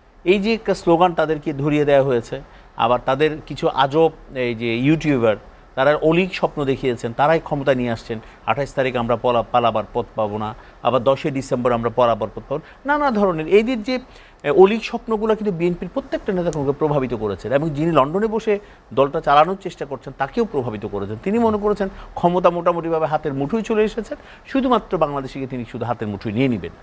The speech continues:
কিন্তু এটা পারেননি, পারেননি শুধুমাত্র বিএনপির একটা নেতৃত্ব সংকট। আর বিএনপির আর একটা কথা বলি, ওনারা যখন প্রেস ক্লাবে বক্তৃতা দিত, প্রেস ক্লাবের সামনে দেখতাম, পল্টনে, ওনাদের বাড়ির সামনে, "আওয়ামী লীগকে এমন এক ব্যবস্থা করবে, জীবনে বিরোধী দল হ-, হতে পারবেন।"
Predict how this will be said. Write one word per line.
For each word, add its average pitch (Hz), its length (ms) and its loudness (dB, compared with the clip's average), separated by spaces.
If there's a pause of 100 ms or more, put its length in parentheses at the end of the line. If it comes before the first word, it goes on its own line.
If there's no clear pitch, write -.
(300)
কিন্তু 202 120 -6
এটা 220 140 -2
পারেননি, 131 360 -2 (420)
পারেননি 190 340 4
শুধুমাত্র 233 560 -2
বিএনপির 185 380 2
একটা 170 180 -2
নেতৃত্ব 143 440 -4
সংকট। 101 340 -8 (360)
আর 143 140 4
বিএনপির 180 420 2
আর 214 100 4
একটা 190 220 -6
কথা 160 200 -2
বলি, 131 280 -6 (260)
ওনারা 190 220 0
যখন 202 260 0
প্রেস 185 240 2
ক্লাবে 233 220 0
বক্তৃতা 208 320 0
দিত, 185 160 -4
প্রেস 175 200 -2
ক্লাবের 175 200 0
সামনে 151 280 -2
দেখতাম, 143 440 -2 (440)
পল্টনে, 143 600 2 (100)
ওনাদের 147 320 0
বাড়ির 139 220 2
সামনে, 127 280 -8 (720)
"আওয়ামী 170 300 6
লীগকে 196 240 -4
এমন 196 280 4
এক 233 140 0
ব্যবস্থা 214 340 2
করবে, 160 200 -2
জীবনে 147 300 -2
বিরোধী 151 320 2
দল 156 160 6
হ-, 135 100 -2 (160)
হতে 110 140 -4
পারবেন।" 87 260 -4